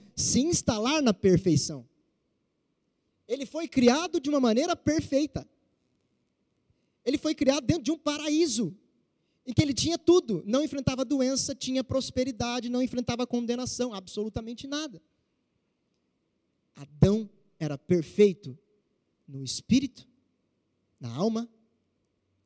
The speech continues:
e no corpo. Você sabia que você é um ser tricotômico, um ser trino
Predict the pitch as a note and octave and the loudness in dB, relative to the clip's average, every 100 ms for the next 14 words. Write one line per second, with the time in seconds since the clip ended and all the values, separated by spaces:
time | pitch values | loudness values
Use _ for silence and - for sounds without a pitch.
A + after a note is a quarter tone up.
0 | - E3+ D#3+ - D3 - - - _ _ | 2 6 6 8 6 6 -4 -12 _ _
1 | _ _ _ _ - - A#4+ - A#3 G#3 | _ _ _ _ -8 -4 -4 -4 2 6
2 | A#3+ F#3 F#3 - G3 E3 G3+ F3 - F#3+ | 6 4 0 2 -4 -2 2 2 2 0
3 | D#3+ - A3+ F#3+ C3+ D#3 D3 - F#3+ - | 0 2 2 0 -2 -6 -4 -2 -4 0
4 | - G#3 C4 F3+ C3 | 6 6 6 2 0